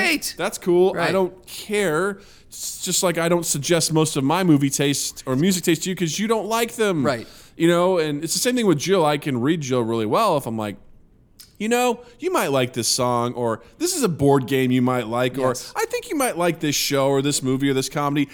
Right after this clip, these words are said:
Speaker 2: I'm generally pretty good at that. I can read it pretty well.
Speaker 1: <clears throat>
Speaker 2: But there's also times where I'm like,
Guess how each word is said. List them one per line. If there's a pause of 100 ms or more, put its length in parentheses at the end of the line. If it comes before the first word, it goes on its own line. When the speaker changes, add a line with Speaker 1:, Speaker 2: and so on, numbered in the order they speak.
(200)
Speaker 2:
I'm
generally
pretty
good
at
that.
I
can
read
it
pretty
well. (100)
Speaker 1:
<clears throat>
Speaker 2:
But
there's
also
times
where
I'm
like,